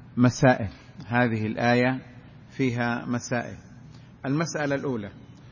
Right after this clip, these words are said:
سبب نزول هذه الآية، ويسألونك أي يا محمد عن المحيض. سبب نزولها أن يهود في المدينة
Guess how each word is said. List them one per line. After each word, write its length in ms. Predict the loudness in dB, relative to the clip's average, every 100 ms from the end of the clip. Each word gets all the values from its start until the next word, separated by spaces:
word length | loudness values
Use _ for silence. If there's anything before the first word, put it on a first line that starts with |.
| -20
سبب 420 | -6 0 2 2 0
نزول 420 | -2 0 -2 0
هذه 400 | 2 2 0 -4
الآية، 480 | -2 -2 -2 -6 -6
ويسألونك 1000 | -4 -4 -4 0 0 2 0 0 -2 -4 -8 -20 -12 0
أي 160 | 4 6
يا 140 | 6
محمد 600 | 4 4 4 6 8 6 2 -14 -18 -10 2
عن 200 | 6 6
المحيض. 540 | 6 2 2 2 2 0 -12 -20 -20 -20
سبب 380 | 0 4 4 2
نزولها 800 | 0 0 2 2 4 4 4 0 -8 -18 -20 -20 -10 -2
أن 180 | 0 2 2 0 -2 -6 -8 -2
يهود 440 | 2 2 2 0 -2 -6
في 60 | -2
المدينة 640 | 0 0 0 2 0 -2